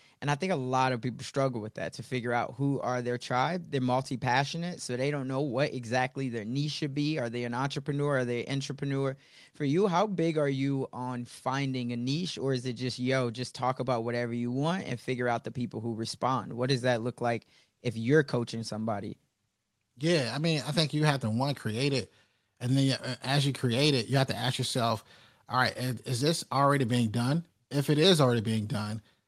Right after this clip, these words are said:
Speaker 2: where is the ideal person hanging out at, right? Like, if they're hanging out, like, audience-wise, right? The audience that, that enjoys this type of content, where are they? And then you gotta go find them, and you have to engage in that content,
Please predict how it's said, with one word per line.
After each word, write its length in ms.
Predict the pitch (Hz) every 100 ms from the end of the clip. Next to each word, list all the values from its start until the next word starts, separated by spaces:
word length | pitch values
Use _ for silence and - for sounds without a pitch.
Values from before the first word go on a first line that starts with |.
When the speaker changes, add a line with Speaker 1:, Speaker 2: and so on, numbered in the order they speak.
| _ _ -
Speaker 2:
where 180 | 139 156
is 140 | 160
the 120 | 123
ideal 480 | 120 135 117 123 113
person 380 | - 131 123 107
hanging 280 | 120 113 107
out 160 | 101
at, 200 | 92 58 - _ _
right? 280 | - 131 101
Like, 160 | 107 117
if 240 | 120 120
they're 120 | 117
hanging 300 | 113 135 131
out, 260 | 123 123 113
like, 120 | 120 -
audience-wise, 800 | 139 165 110 - 101 90 - - _
right? 280 | 117 127 120
The 120 | 117
audience 460 | - 135 156 139 127
that, 240 | 131 107
that 140 | 117 117
enjoys 360 | 113 131 135
this 80 | 131
type 160 | 139 107
of 60 |
content, 440 | - 135 131 123 101
where 140 | 120
are 160 | 147 -
they? 180 | 101 123 _ _ -
And 160 | 135 131
then 120 | 147
you 60 | 151
gotta 180 | 143 127
go 140 | 131
find 380 | - 139 147 117
them, 140 | 98 - _
and 120 | 131
you 100 | 127
have 140 | 143 135
to 80 | 127
engage 540 | 113 107 123 139 147
in 60 | 160
that 160 | 139
content, 520 | - 123 104 - 107